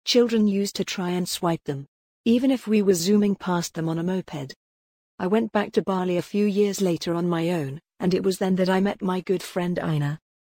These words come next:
It is quite a funny story actually. We met each other while out exploring one day, two young ladies out on an adventure.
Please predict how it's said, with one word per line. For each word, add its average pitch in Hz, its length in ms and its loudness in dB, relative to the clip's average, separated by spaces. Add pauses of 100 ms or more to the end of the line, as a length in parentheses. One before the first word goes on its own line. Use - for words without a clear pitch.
It 208 140 2
is 214 140 2
quite 233 300 -4
a 240 60 -2
funny 208 300 0
story 190 460 0
actually. 139 540 -2 (360)
We 214 160 4
met 233 240 2
each 233 200 0
other 185 180 0
while 170 200 0
out 180 220 -2
exploring 190 640 0
one 175 180 0
day, 165 360 -4 (200)
two - 180 -2
young 214 280 2
ladies 175 380 2
out 175 220 -2
on 180 140 0
an 175 120 2
adventure. 160 680 -2